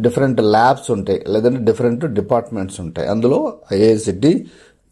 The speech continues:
అందులో ఐఐసిటి అనేది ఒకటి. ఇది తార్నాక, హైదరాబాద్లో ఉంది. ఇక అడ్వర్టైజ్‌మెంట్ వచ్చేసి మనకి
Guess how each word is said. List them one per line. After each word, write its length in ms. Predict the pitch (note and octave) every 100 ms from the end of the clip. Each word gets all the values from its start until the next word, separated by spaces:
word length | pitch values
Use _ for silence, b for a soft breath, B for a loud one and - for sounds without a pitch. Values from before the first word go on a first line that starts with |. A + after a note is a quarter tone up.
| - _ _ _ _ _ _ _ _ _ _ _ _ _ _ _ -
అందులో 400 | A2+ C3 D3 C#3+
ఐఐసిటి 520 | A#2 B2+ - A2 A#2
అనేది 280 | G#2 G#2+ D3+
ఒకటి. 440 | D#3+ - E2+ - -
ఇది 280 | G#2+ A#2+ G3+
తార్నాక, 600 | - A#2+ G#2+ G#2+ G#2 G2
హైదరాబాద్లో 800 | C#3 F#3+ A#2+ G2+ G2 F#2 F2+ G2+
ఉంది. 360 | G2+ F2 C3 D4 - b b b b _
ఇక 100 | A#2+
అడ్వర్టైజ్‌మెంట్ 760 | A#2 A#2+ C#3 C#3+ C3 B2+ A#2 A#2
వచ్చేసి 400 | G#2 A2+ A2 D3
మనకి 680 | B2+ A2+ C3 A#2 G#2+ D3+